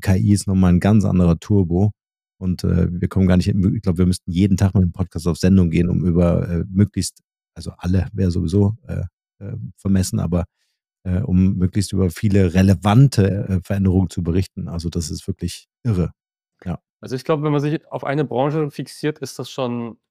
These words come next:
Speaker 2: ist das schon gut. Also es gibt Branchen, die sind, die sind, sag ich mal, Technologie, also die sind noch nicht so aufgeschlossen in Bezug auf Technologie oder die brauchen einfach länger,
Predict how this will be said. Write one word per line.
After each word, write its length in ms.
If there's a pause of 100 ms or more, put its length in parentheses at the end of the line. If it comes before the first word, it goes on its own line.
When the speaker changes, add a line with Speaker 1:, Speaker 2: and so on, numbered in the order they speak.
(300)
Speaker 2:
ist 100
das 120
schon 180
gut. 320
Also 100
es 80
gibt 180
Branchen, 440
die 80
sind, 340
die 220
sind, 300 (200)
sag 160
ich 100
mal, 420
Technologie, 960 (280)
also 140
die 80
sind 300
noch 160
nicht 120
so 80
aufgeschlossen 720
in 140
Bezug 220
auf 120
Technologie 640
oder 160
die 80
brauchen 300
einfach 260
länger, 460